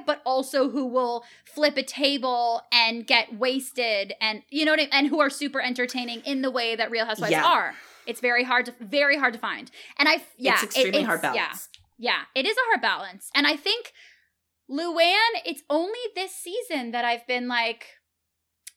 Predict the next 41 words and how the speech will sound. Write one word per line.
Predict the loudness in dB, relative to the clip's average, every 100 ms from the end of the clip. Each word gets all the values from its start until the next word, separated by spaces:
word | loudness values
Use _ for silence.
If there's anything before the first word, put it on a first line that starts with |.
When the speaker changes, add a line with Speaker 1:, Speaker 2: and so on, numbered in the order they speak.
| _ _
Speaker 1:
ooh, | -4 0 0 0 -2 -4 -2
like, | -4 -2
even | -4 0
in, | -2 -2
in | -2 0
this | 0 -2 -4
episode | -4 -4 -6 -2 -2 -2 -4 -6 _ _ _ _
where | -6 -2 0 0 0 -2 -4 -6
Ramona | -4 0 0 0
and | 0
Luann | -2 -2 -2
are, | -4
like, | -2 -2 -4 0
at | 2 2 2 -2 -8
Luann's | -6 -4 -6 -8 -8
house, | -6 -6 -8 -4 -4
and | -2
Speaker 2:
Yeah. |
Speaker 1:
Luann | 0 2 0
has | 0 -4 -4 -2
such, | 2 2 0 -2
like, | 0
a | 0
lady | -2 -2 -6 -4
boner | -4 -4 -4
for | -4
her | -2 -4
apartment, | -4 -6 -2 -2 0
and | 2
I | 2
love | 2 0 -2 -2
that | -2
Speaker 2:
Ugh. | -2
Speaker 1:
part. | -6 -12 0
Like, | 2
she | 4 6 6
just | 6 4
Speaker 2:
<laughs> | -2 2
Speaker 1:
loves | 6 6 6
her | 4 4
apartment. | 6 6 6